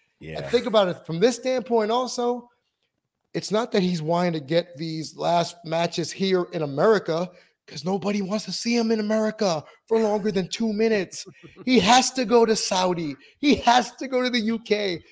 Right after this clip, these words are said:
Speaker 2: Shit, he might go to Germany, like Jamal was saying, and do the international tour just so he can get those big checks.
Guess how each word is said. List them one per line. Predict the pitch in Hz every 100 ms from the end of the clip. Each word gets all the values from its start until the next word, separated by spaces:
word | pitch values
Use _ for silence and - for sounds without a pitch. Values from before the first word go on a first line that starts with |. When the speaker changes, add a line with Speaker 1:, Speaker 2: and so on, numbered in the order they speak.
| _ _
Speaker 2:
Shit, | - 262 214
he | 214
might | 233 247
go | 240 247
to | 214
Germany, | 185 220 247 247 233 240
like | 220 190 170
Jamal | 185 185 254 240
was | 196
saying, | 202 185
and | 170
do | 226
the | 233
international | 233 233 233 240 - 208
tour | - 208 165 135 - _ _ _
just | - - 330 349 277 -
so | 330 262
he | 254
can | - 247 202
get | 233 233
those | 233 220
big | 165 214 208
checks. | - 220 202 -